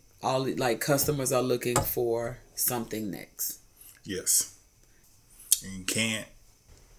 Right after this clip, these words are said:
Speaker 2: give us something and people are saying something completely different.
Speaker 1: Mm-hmm.
Speaker 2: Like out in, um, Vancouver, um, that brewery, uh,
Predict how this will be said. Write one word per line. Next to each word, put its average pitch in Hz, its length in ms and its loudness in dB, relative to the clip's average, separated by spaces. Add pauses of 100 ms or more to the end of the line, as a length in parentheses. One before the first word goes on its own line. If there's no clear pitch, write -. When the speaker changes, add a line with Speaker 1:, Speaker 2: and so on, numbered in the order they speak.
(100)
Speaker 2:
give 104 240 4
us - 540 4 (180)
something 90 720 2 (100)
and 85 680 -6 (600)
people 104 220 2
are 87 100 0
saying 87 260 4
something 85 240 4
completely 87 380 -2
different. - 340 -4 (320)
Speaker 1:
Mm-hmm. 139 400 0
Speaker 2:
Like 90 220 -2
out 92 220 0
in, 90 100 -4
um, 87 420 -4 (540)
Vancouver, 95 640 4 (1700)
um, 90 300 0
that 87 140 0
brewery, 90 580 2
uh, 85 420 2